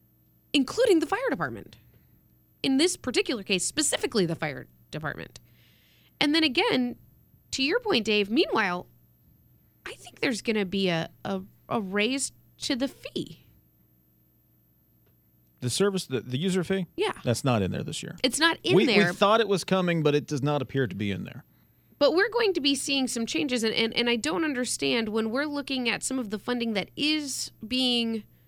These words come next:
Speaker 1: suggested to come in, why are we not allotting that funding for our staple basic infrastructure priorities? And this is what we talk about all the time.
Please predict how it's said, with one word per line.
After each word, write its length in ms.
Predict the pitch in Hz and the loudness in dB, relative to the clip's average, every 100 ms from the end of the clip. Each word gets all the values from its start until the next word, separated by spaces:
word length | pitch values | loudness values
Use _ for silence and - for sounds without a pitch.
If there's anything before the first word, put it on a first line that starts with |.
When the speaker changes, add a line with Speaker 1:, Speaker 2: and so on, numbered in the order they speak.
| _ | _
Speaker 1:
suggested 800 | - - 226 185 233 226 254 208 | -10 -6 -4 -2 -2 -2 -6 -4
to 100 | 214 | -4
come 300 | - 240 208 - | -4 -4 -4 -4
in, 420 | 139 170 123 185 - _ _ _ _ _ _ _ _ _ _ _ _ _ _ | -2 -2 -2 -8 -10 _ _ _ _ _ _ _ _ _ _ _ _ _ _
why 420 | - 208 269 330 349 | -4 2 4 2 2
are 180 | 277 269 | 2 2
we 220 | 247 254 | 2 0
not 540 | 254 247 240 165 170 - - | 0 0 0 0 -2 -4 -4
allotting 580 | 220 214 208 262 285 | -4 -2 0 0 0
that 220 | 233 214 - | 2 0 0
funding 640 | 247 247 180 156 156 196 - _ _ _ _ - | -2 0 2 0 -2 -8 -14 _ _ _ _ -2
for 220 | 262 240 - | 2 2 2
our 320 | 220 226 214 | 0 0 -2
staple 960 | - - - - 269 277 302 302 294 - - _ _ | -2 -4 -4 -2 -2 -2 -4 -4 -4 -10 -20 _ _
basic 600 | 220 247 269 - 269 254 - - _ _ | 2 2 2 0 -2 -4 -10 -20 _ _
infrastructure 1200 | 262 302 302 - 285 - - 254 - - 247 233 - _ | 2 2 2 0 -4 -4 -2 -4 -2 -2 -2 -4 -8 _
priorities? 1000 | - 214 214 233 202 143 - - - - - _ _ _ _ _ _ _ | -4 0 2 2 2 -2 -8 -16 -16 -16 -20 _ _ _ _ _ _ _
And 80 | - | -2
this 120 | 269 | 0
is 80 | 302 | 2
what 80 | 339 | 2
we 80 | 320 | 2
talk 180 | 285 | 0
about 160 | 269 269 | 0 0
all 60 | 233 | 0
the 80 | |
time. 280 | 247 226 - | -2 -2 -4